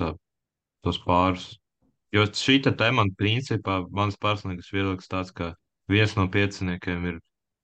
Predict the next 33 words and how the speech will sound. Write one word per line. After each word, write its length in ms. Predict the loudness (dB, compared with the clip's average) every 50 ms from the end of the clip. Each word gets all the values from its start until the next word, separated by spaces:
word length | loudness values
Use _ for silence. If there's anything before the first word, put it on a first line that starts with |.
| _ _ _ _ _
nu, 140 | -4 -2 0
viens 300 | 2 2 2 0 -2 -4
no 100 | -4 -6
pāriem 480 | -2 0 2 2 2 2 0 0 -2 -2
ir 80 | 0
izteikti 480 | 0 -2 -2 -4 -4 -4 -4 -4 -4 -4
labāks 440 | -2 -2 -2 -2 -2 -4 -4 -6 -6
uzbrukumā 540 | -4 -4 -2 -4 -6 -6 -6 -6 -4 -4 -6
un 140 | -8 -10 -14 _ _ _ _ _ _ _ _ _ _ _ _ _ _ _ _ _ _ _ _ _ _ _
labi, 260 | 2 2 2 2 2 -4
es 100 | -4 -2
teik-, 220 | -2 -2 -2 -2
labi, 220 | -2 -2 -4 -4
es 60 | -6 -2
piekritīšu, 500 | 0 0 0 -2 -4 -10 -12 -8 -6 -6
laikam, 240 | -4 -4 -6 -6
ka 160 | -4 -6 -6 -6 -8 -12 -20 -20 _ _
vājāks 520 | 2 4 4 4 4 2 0 -2 -2 -2
aizsardzībā. 800 | -2 0 -2 -2 -4 -4 -4 -4 -2 -2 -2 -2 -2 -4 -6 -6 -8 _ _ _ _ _ -8
Es 80 | -2
nezinu, 320 | -2 0 0 0 0 -2 -2
vai 100 | -2 -2
izteikti, 400 | -4 -6 -8 -10 -10 -10 -10 -12
bet 120 | -14 -6 -2
vājāks. 460 | 2 2 4 4 4 2 0 -2 -8 _ -20 -20 -20 _ _
Un 180 | _ -8 -6 -4
tad 160 | -4 -2 0
otrs 460 | 2 2 4 2 2 2 -2 -4 -2 0
ir 140 | 0 0 0
tāds, 320 | 0 -2 -2 -2 -4 -10 -18 _ _ _ _ _ _ _ _ _ _ _ _ _ _ _ _ _ _ _ _ 2
nu, 100 | 4 4
es 160 | 4 4 2
nezinu. 440 | 0 2 2 2 0 -2 -2 -4 -8